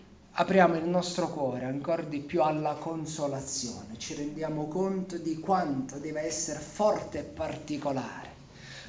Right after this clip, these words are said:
l'azione dello Spirito Santo per questi fratelli e sorelle nella difficoltà. Benedetto sia Dio e Padre del Signor nostro Gesù Cristo,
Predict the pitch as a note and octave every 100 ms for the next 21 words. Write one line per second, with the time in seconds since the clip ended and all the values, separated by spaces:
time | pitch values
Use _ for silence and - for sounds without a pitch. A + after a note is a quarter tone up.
0 | - E3+ E3+ E3+ - G#3+ F#3+ E3+ E3 D#3
1 | D3+ - - G#3+ F3+ D3+ C#3 D#3+ D3+ D3+
2 | D3+ D3+ D#3 - - - - D#3 - E3
3 | - D#3+ - D3+ D3 F3+ F#3 F#3 F3 F3+
4 | - D#3 - D3 C#3+ D3+ C#3+ C#3 C3+ C3
5 | - - - - E3 E3+ D#3 D3+ D3+ -
6 | C#3+ C#3 C#3+ C3 B2+ - G#2 - - -
7 | - - - - D#3 F3+ F3 E3+ G#3 -
8 | F3 E3+ - E3 D#3+ C3+ C3 B2 B2 -
9 | - - D#3 D3+ - A3+ F#3+ E3+ D3+ D3
10 | D3+ C#3+ - D#3 F3+ F3+ E3+ F3+ E3+ -
11 | D#3+ D#3+ D#3 D3 D3+ D#3 G3 A3 - -
12 | F#3 -